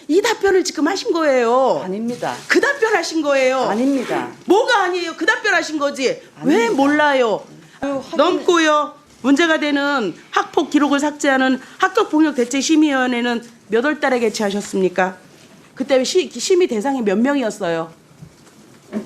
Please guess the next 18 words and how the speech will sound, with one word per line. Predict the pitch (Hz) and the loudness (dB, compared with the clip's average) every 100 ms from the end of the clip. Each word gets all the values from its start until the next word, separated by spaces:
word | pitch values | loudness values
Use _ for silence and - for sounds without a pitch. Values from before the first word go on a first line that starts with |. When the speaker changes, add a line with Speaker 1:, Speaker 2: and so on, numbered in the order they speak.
| - - - - - - - - - | -12 -20 -20 -20 -20 -20 -20 -20 -6
Speaker 1:
그것도 | 285 349 349 | 0 2 2
모릅니까? | 262 240 285 277 262 262 262 - _ - - - - - - - - - - - - - - - - - - - - - | 2 4 2 2 2 2 -2 -18 _ -20 -20 -20 -20 -20 -20 -20 -20 -20 -20 -20 -20 -20 -20 -20 -20 -20 -20 -20 -20 -12
심의위원 | - 349 339 330 294 | 0 2 4 2 2
몇 | 233 | 2
명입니까? | 240 277 277 262 262 220 214 - - _ - _ _ _ - | 2 2 2 0 2 0 0 -10 -20 _ -20 _ _ _ -20
Speaker 2:
우리가 | 180 175 185 208 | -16 -8 -8 -4
아홉 | 254 262 240 | 0 0 0
명입니다. | 180 151 127 120 127 | -4 -6 -10 -14 -6
Speaker 1:
아홉 | 185 233 269 | 0 2 4
명입니까? | 262 262 247 240 254 269 | 2 -2 -4 0 2 2
Speaker 2:
네. | 170 147 - - | -2 -12 -18 -10
Speaker 1:
그중에 | 269 262 277 | -6 0 2
학부모 | 269 339 - 359 330 294 | 2 0 -2 2 2 0
과반수고 | 294 302 294 294 247 269 240 135 - - | 0 2 2 0 0 2 2 -2 -10 -6
외부 | 208 247 302 | 0 0 0
인사는 | 285 269 247 240 226 - - _ - | -2 0 0 -2 -4 -10 -20 _ -4
몇 | 202 254 | -2 2
분입니까? | - 240 220 - 185 170 | 2 2 0 0 -2 -2